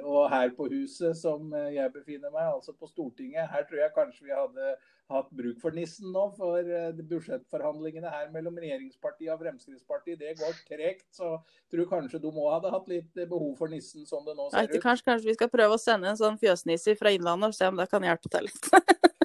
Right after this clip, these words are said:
Speaker 1: Ja, det skal du ikke se bort ifra. Det vir-, virker fastlåst, eh,
Speaker 2: Ja.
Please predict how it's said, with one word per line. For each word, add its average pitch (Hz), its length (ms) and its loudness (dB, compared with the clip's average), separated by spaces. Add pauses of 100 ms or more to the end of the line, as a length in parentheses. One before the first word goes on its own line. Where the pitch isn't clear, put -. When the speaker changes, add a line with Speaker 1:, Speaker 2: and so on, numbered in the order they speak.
(460)
Speaker 1:
Ja, 214 280 6
det 143 460 -2
skal 269 160 -2
du 240 120 -4
ikke 226 160 -16
se 240 140 -4
bort 233 200 -12
ifra. 214 320 -6
Det 208 140 -12
vir-, 190 240 -14 (160)
virker 214 320 -8
fastlåst, - 800 -8
eh, 208 180 -2
Speaker 2:
Ja. 180 380 -2